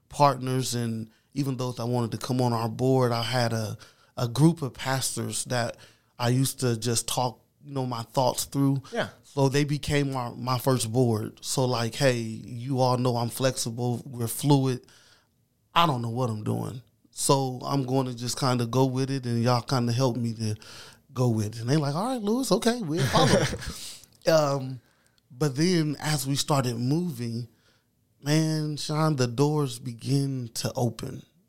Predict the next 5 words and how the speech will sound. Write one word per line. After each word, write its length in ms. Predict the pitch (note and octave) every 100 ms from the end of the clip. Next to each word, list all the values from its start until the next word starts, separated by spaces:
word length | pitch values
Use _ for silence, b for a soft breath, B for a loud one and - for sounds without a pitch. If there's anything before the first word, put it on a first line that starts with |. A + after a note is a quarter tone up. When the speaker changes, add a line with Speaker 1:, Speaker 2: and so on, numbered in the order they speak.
| _
Speaker 1:
and 160 | C3 A#2
clarity 640 | - C#3 D#3+ D3+ B2+ - A#2
begin 600 | A#2+ A2+ A#2+ A#2 A2+ A2
to 100 | - -
come. 520 | - A#2 A#2 E2+